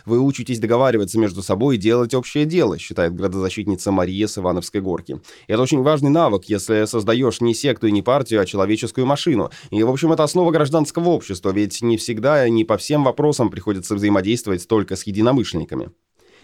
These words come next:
Объявленная в России иноагентом политик Юлия Галямина после начала войны приняла решение не уезжать из страны, несмотря на условный приговор и связанные с ним риски. В разговоре с «Берегом» Галямина подчеркивает, что антивоенные взгляды предполагают прежде всего стремление к миру,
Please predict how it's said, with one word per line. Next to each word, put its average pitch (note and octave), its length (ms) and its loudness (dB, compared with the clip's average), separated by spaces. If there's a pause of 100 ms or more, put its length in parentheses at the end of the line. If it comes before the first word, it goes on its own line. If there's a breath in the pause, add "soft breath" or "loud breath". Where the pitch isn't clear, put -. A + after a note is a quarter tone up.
(140 soft breath)
Объявленная G2 420 2
в - 40 -4
России G2 300 -4
иноагентом G2+ 680 0
политик F#2+ 420 -2
Юлия G#2 320 -2
Галямина G2+ 480 2
после F#2 260 -6
начала G2+ 300 0
войны B2 240 2
приняла C3+ 340 0
решение C3 380 0
не B2+ 140 2
уезжать B2+ 420 0
из A#2 80 -6
страны, C3+ 380 0 (260 soft breath)
несмотря G2+ 380 2
на G2+ 80 4
условный G2+ 420 0
приговор F#2+ 460 0
и G#2 180 -6
связанные G2 400 0
с - 100 -6
ним A#2 140 2
риски. - 360 -6 (340 loud breath)
В - 40 -10
разговоре G#2+ 380 2
с G2+ 60 -6
«Берегом» D3 340 2
Галямина C#3+ 340 4
подчеркивает, D3 600 0
что B2 160 0
антивоенные A#2+ 560 2
взгляды D3 420 2
предполагают B2 640 0
прежде B2 320 0
всего B2 240 -4
стремление C#3 520 2
к D3+ 60 -10
миру, A#2 340 0